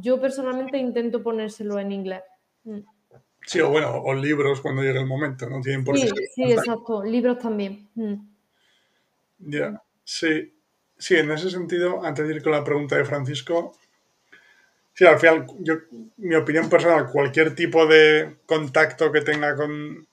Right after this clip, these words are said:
Speaker 2: con el idioma que sea,
Speaker 1: Claro.
Speaker 2: de una forma
Speaker 1: Mm.
Speaker 2: divertida, comprensible, que al final
Speaker 1: Mm.
Speaker 2: Peppa Pig, como dices, o ese tipo de dibujos, pues, t-,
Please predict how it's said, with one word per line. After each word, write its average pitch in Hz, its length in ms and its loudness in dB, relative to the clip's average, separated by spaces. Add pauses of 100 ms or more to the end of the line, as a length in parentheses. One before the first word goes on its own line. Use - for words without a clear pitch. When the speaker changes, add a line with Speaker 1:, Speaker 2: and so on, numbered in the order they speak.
(140)
Speaker 2:
con 143 240 -4
el 143 80 -2
idioma 151 280 4
que 143 120 -2
sea, 151 500 0 (140)
Speaker 1:
Claro. 226 260 -2
Speaker 2:
de 151 60 0
una 151 120 -6 (120)
forma 156 220 2
Speaker 1:
Mm. 151 40 0
Speaker 2:
divertida, 151 600 2
comprensible, 143 960 -2 (300)
que - 80 -6
al 131 80 -4
final 147 360 -2
Speaker 1:
Mm. - 20 -20 (540)
Speaker 2:
Peppa 151 320 2
Pig, 147 240 -2
como 143 240 -4
dices, 135 260 -6
o 131 80 -4
ese 131 140 -6
tipo 139 260 -6
de 139 60 0
dibujos, 143 560 -2 (120)
pues, - 380 -12 (400)
t-, 143 240 -16